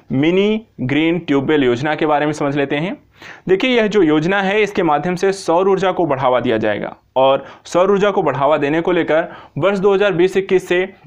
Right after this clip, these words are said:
एक योजना लाई गई, एक कार्यक्रम प्रस्तुत करना है, जिसमें निजी लघु सिंचाई कार्यक्रम कहा गया है।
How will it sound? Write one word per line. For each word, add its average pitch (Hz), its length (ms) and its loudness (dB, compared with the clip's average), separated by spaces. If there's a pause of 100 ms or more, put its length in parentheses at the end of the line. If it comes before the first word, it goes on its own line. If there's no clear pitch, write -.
एक 165 200 -2
योजना 170 240 2
लाई 170 200 0
गई, 180 180 2
एक 170 120 -4
कार्यक्रम 156 320 -2
प्रस्तुत 170 260 -4
करना 160 260 -2
है, 170 120 -2
जिसमें 165 320 -2
निजी 160 540 0
लघु 147 460 -2
सिंचाई 151 420 -2
कार्यक्रम 147 460 -2
कहा 147 220 -2
गया 139 200 -2
है। 160 260 -8